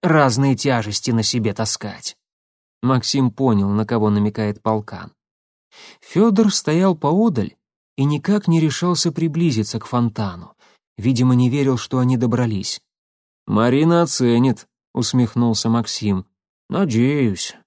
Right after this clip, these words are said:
не стал отникиваться полкан, «хотя толку-то». Семаргл решительно влетел в центр фонтана и несколько раз обогнул девушку с веслом. Когда пёс вывалился оттуда, у него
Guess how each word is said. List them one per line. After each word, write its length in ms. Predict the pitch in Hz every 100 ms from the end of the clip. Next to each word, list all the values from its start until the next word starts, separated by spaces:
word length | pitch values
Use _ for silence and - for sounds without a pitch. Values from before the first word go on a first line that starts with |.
| -
не 120 | 127
стал 300 | - 127 113
отникиваться 580 | 107 117 104 104 104 107
полкан, 540 | 120 113 - 98 98 _ _ _
«хотя 360 | - 165 160 202
толку-то». 920 | - 233 - - - _ - - - _ _ _ _ _ _ _ _ _
Семаргл 840 | - 110 110 151 180 135 147 127 - _ _
решительно 720 | 107 123 156 190 175 143 147
влетел 380 | 127 143 151 143
в 60 | -
центр 380 | 156 139 123
фонтана 720 | 120 123 120 107 208 170 123 - - -
и 80 | 135
несколько 580 | 156 185 - 135 131 127
раз 300 | 180 147 -
обогнул 520 | 139 135 127 175 175
девушку 440 | 123 170 156 - 143
с 120 | 139
веслом. 540 | 156 - 147 101 - _ _ _ _ -
Когда 260 | 110 120
пёс 300 | 104 135 117
вывалился 640 | 110 175 165 139 123 - 117
оттуда, 480 | - 123 110 - _ _ _
у 60 | 127
него 480 | 123 104 165 175